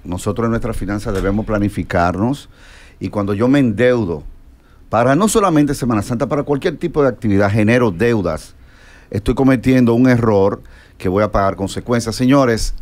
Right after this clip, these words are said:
el primer paso que yo debo dar para poder conseguir una libertad financiera es eliminar mis deudas.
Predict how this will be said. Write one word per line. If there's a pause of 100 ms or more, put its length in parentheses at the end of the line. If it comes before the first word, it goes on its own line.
(200)
el
primer
paso
que
yo
debo
dar (640)
para
poder
conseguir
una
libertad
financiera (480)
es
eliminar
mis
deudas.